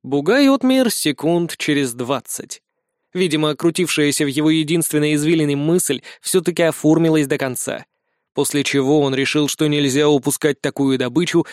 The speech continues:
и, плюнув на предыдущую жертву, грузно потопал за мной. Я в это время успел добраться почти до конца погружённой в темноту улочки.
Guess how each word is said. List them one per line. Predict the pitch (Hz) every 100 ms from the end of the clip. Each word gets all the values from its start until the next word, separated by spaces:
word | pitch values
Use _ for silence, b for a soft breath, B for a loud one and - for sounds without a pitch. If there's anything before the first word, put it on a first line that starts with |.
| B B
и, | 185
плюнув | - 180 196 202 190
на | 185
предыдущую | 165 170 165 160 156 - 131 123
жертву, | 165 185 - - - B B
грузно | 139 139 143 165 170 165
потопал | 147 - 135 123 131
за | 113 123
мной. | 120 120 - - _ _ _ _ _ _ _ -
Я | 135 143 139
в |
это | 139 139
время | 139 139
успел | 139 - 147
добраться | 139 131 143 - 143
почти | 143 -
до | 147
конца | 147 151 - 160
погружённой | 135 139 139 143 135
в | -
темноту | 143 139 147 147
улочки. | 147 127 110 - - -